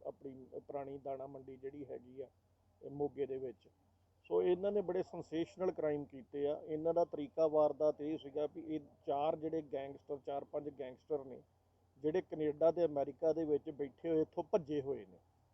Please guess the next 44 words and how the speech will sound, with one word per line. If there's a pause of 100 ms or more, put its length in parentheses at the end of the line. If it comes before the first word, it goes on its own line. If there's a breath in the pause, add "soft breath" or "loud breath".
(220)
ਕਈ
ਮੁਕੱਦਮਿਆਂ
'ਚ
ਉਹ
ਲੋਕਲ
ਪੁਲਿਸ
ਨੂੰ
ਜਾਂ
ਹੋਰ
ਪੰਜਾਬ
ਦੀ
ਪੁਲਿਸ
ਨੂੰ
ਵੀ
ਇੱਥੇ
ਲੜੀਂਦੇ
ਨੇ
ਉਹ। (100)
ਔਰ
ਇਹ
ਜਿਹੜੇ
ਨਵੇਂ
ਮੁੰਡੇ
ਆ
ਜਿਹੜੇ
ਕਿ
ਇਹ
ਲੀਓਂ
ਲੱਥੇ
ਹੋਏ
ਆ (480)
ਔਰ
ਇਹ (100)
ਕਈ
ਕ੍ਰਿਮੀਨਲ
ਦਿਮਾਗ
ਵਾਲੇ
ਆ,
ਕਾਫੀ
ਕ੍ਰਾਈਮ
ਇਹਨਾਂ
ਨੇ
ਪਿਛਲੇ
ਇੱਕ